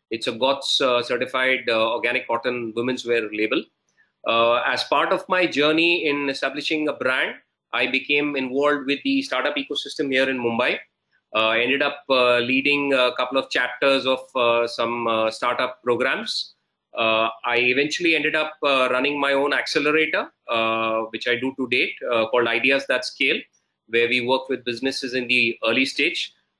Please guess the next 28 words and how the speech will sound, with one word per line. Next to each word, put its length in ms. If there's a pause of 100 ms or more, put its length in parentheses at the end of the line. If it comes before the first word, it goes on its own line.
Uh, 200
that 180
includes 440
a 40
couple 260
of 100
businesses 480
in 160
the 80
sustainable 500
fashion 320
space. 480 (640)
Uh, 520 (760)
uh, 160 (200)
my 440 (720)
in-depth 460
sort 280
of, 120 (160)
uh, 680
you 140
know, 200
deep 240
dive 340 (340)
into 400
circular 400
economy 560
began 340
about, 360